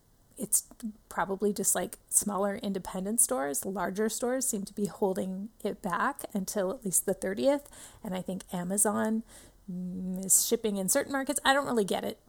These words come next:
but anyway, some of you already have it, and so tag me if you're posting on Instagram. <laughs> Of course, I wanna know what you think. I wanna see where you're keeping it. Show me your shelfie.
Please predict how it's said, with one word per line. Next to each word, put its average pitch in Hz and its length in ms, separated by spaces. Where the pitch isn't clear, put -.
but - 260
anyway, 208 560
some 196 240
of 349 100
you 392 140
already 349 260
have 320 320
it, 214 240
and 226 140
so 214 400
tag 190 480
me 269 400
if 208 100
you're 208 140
posting 226 440
on 226 120
Instagram. 247 500
<laughs> - 20
Of - 160
course, 233 440
I 226 80
wanna 214 260
know 202 180
what 220 140
you 208 80
think. 202 360
I 202 40
wanna 214 180
see 226 300
where 233 140
you're 220 200
keeping 226 320
it. 262 240
Show 247 200
me 247 160
your 262 120
shelfie. 269 800